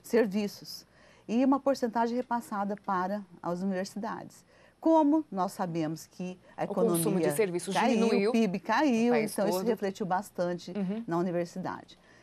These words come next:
Speaker 1: Então, é, além disso também, a parte política também acho que foi bastante complicada, porque a universidade não é uma ilha, como todos pensam. Então, a gente também,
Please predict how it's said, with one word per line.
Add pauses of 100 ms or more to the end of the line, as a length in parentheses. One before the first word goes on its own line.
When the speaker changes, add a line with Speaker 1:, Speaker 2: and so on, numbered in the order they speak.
(140)
Speaker 1:
Então,
é,
além
disso
também, (260)
a
parte
política
também
acho
que
foi (260)
bastante
complicada,
porque
a
universidade
não
é
uma
ilha,
como
todos
pensam. (140)
Então,
a
gente (380)
também,